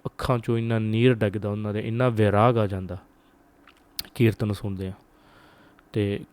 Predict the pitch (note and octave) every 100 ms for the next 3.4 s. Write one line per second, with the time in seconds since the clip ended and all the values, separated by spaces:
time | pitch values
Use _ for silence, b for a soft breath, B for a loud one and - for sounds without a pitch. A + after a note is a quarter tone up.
0 | _ C3 A#2 A#2 - A#2 A2+ A2 A#2 A2
1 | A2 G2+ A#2 - A#2 G#2+ - A#2 A#2 A2
2 | G#2+ - A2 A2+ A2+ A#2 G#2+ G#2 G#2 G#2
3 | - A2 G2+ G#2+